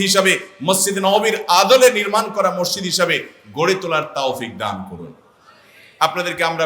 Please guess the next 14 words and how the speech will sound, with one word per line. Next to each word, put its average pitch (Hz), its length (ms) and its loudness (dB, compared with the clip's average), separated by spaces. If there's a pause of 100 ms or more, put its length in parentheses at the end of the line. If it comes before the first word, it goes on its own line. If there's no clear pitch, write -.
সুসংবাদ 165 460 -2
জানাই, 143 200 2 (380)
আসসুন্নাহ 220 460 2
ফাউন্ডেশনের 180 560 -4
তরফ 160 280 0
থেকে 165 220 4 (680)
আমরা 160 180 0 (120)
ঢাকায় 151 340 0 (340)
একটি 185 160 -4 (100)
মডেল 175 280 -2 (100)
মসজিদ, 185 360 -6 (400)
একটা 185 140 2 (140)
আদর্শ 202 320 2 (160)
মসজিদ 165 380 0